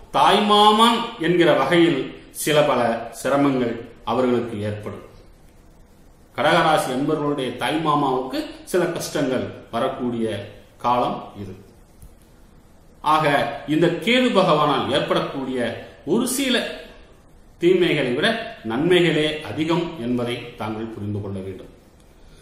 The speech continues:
அதே மாதிரி உங்களுடைய ராசிக்கு பனிரெண்டாம் இடத்தில் இருக்கக்கூடிய ராகு பகவானால் ஏற்படக்கூடிய கெடுபலன்கள் கேது பகவானால் ஏற்படக்கூடிய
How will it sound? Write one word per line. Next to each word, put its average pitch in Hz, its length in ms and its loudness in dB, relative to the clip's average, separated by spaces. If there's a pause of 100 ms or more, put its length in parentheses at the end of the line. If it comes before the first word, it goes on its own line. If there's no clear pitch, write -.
(120)
அதே 254 260 4
மாதிரி 247 340 4
உங்களுடைய 240 400 4 (100)
ராசிக்கு 226 400 0 (100)
பனிரெண்டாம் 233 440 4
இடத்தில் 208 340 2
இருக்கக்கூடிய 208 500 0 (100)
ராகு 208 280 4
பகவானால் 185 480 6
ஏற்படக்கூடிய 196 560 0
கெடுபலன்கள் 180 720 2 (460)
கேது 247 340 6
பகவானால் 196 420 6
ஏற்படக்கூடிய 180 680 2